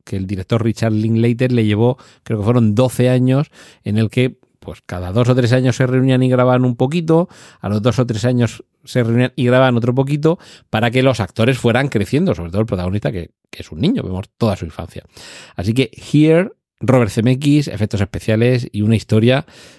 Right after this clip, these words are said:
eh, que no sé si lo pondrán <laughs> en el cartel, pero una historia que abarca más de sesenta y cinco millones de años. Pues eso es Here,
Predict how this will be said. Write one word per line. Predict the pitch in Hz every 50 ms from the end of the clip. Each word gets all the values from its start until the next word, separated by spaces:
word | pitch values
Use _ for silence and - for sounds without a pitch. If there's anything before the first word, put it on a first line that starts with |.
| _ _ _ _ - -
eh, | 127 107 104 101 101 98 95
que | - - 101 90
no | 95 95
sé | 110 107
si | 90 104
lo | 95 90
pondrán | - - 92 87 78 - - -
<laughs> | 110 110
en | 101 - 98
el | 92 92
cartel, | - 90 87 98 - 185 170 135
pero | 127 - 98 98 90 - - - - - - - - - -
una | - 101 117 113
historia | 107 - - - 113 113 113 107
que | - 98
abarca | 95 107 113 113 - -
más | 92 98 104 101 110
de | 113 101
sesenta | - 104 - - 110 107 101 113
y | 107
cinco | - 131 139 123 101 - 90 -
millones | - 90 95 98 87 85 82 82 85
de | 85 101 110
años. | 110 101 92 85 82 - - _ _ _ _ _ _ _ _ _ _
Pues | - - - - - - -
eso | - 107 - 110
es | 92 - -
Here, | 107 110 117 120 127